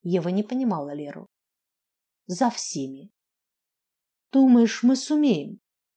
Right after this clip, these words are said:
Другого выхода нет. Утерев ладонью глаза, Ева тихонько всхлипнула.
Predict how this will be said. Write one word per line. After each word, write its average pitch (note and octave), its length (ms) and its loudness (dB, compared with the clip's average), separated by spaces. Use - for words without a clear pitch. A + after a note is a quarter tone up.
Другого D3+ 500 -6
выхода A3 360 -2
нет. D3+ 280 -8
Утерев C#4+ 420 -2
ладонью D#3+ 460 -2
глаза, F#3 400 -2
Ева F3+ 260 -4
тихонько E3 420 -8
всхлипнула. D3+ 720 -10